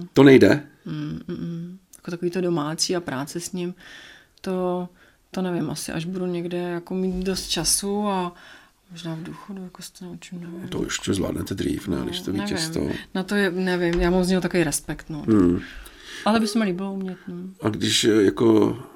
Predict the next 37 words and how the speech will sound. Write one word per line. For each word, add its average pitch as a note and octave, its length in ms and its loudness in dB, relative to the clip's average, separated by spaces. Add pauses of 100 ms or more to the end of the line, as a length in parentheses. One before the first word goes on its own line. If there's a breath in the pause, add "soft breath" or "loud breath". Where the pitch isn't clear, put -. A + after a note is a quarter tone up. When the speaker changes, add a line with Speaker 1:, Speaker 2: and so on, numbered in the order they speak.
(220 loud breath)
Speaker 1:
bych A2 180 0
k - 60 -4
vám A2+ 120 4
přišel A2 280 2
na G#2 80 4
návštěvu, A2+ 420 0
jako, - 180 0
domů, - 280 2
Speaker 2:
Domů, E3 220 4
Speaker 1:
jo, - 160 0
Speaker 2:
mhm. E3+ 240 -2 (120)
Speaker 1:
a, D#3 100 -2 (520 loud breath)
eh, - 80 2
na F#2+ 80 4
otázku, G#2 720 2 (420)
že - 140 -6
byste - 400 -2
něco, - 240 -4
jako, - 200 -4
upekla - 380 -6
famózního, G#2 520 0
co - 140 -4
by - 80 -2
to - 140 -6
bylo? - 200 -6 (360)
Co - 140 -14
byste - 200 -8
připravila? - 500 -10 (2250 soft breath)
Speaker 2:
Hele, G3 360 0
tak F#3 240 -4
já F#3+ 160 6
bych, B3 380 4
ehm, G#3 640 4 (560 soft breath)
já F#3 120 4
úplně B3 320 8
nejradši G3+ 500 4
vlastně, G3 880 0